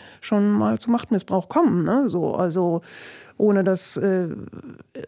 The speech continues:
und das darf's halt nicht mehr geben. Das darf's nicht mehr geben.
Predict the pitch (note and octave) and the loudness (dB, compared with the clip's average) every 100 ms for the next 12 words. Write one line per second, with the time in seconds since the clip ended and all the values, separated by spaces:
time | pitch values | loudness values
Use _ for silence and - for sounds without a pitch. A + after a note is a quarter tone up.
0 | - - F#3+ - A#3+ B3 A3+ G#3 G3 G3+ | -6 -2 -2 0 0 2 0 0 0 -2
1 | F3+ A3+ C4 E3 - - - E3+ D#3+ - | 0 -2 -2 -8 -10 -8 -6 -4 -4 -2
2 | G3+ G#3 - G3 G#3 A#3+ - F3 | -2 -2 -2 0 0 0 -2 -6